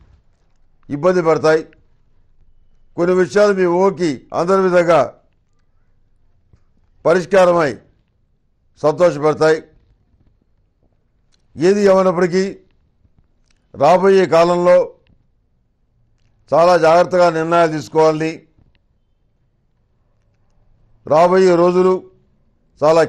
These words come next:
కీలకమని చెప్పని గ్రహించి అన్ని రకాలుగా జాగ్రత్తలు తీసుకోవడం చెప్పదగినటువంటి సూచన. ప్రతి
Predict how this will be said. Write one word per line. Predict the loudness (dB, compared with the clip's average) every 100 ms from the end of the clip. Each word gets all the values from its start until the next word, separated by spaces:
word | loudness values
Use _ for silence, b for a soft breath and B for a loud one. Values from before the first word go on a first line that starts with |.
| 0
కీలకమని | -2 0 0 0 -2
చెప్పని | -2 -2 -2
గ్రహించి | -4 -6 -4 -4 -4 _ _ _ _ _ _ _ _ _ _ _ _ -4
అన్ని | 0 0
రకాలుగా | 2 2 2 0 2
జాగ్రత్తలు | 0 0 0 -2
తీసుకోవడం | -6 -4 -2 0 -2 -6 _ _ _ _ _ _ _ _ _ _
చెప్పదగినటువంటి | -4 -2 -2 0 -2 -2 -4 -4 -8 -8
సూచన. | -10 -10 -12 _ _ _ _ _ _ _ _ _ _ _ _ _ _ _ -4
ప్రతి | 0 0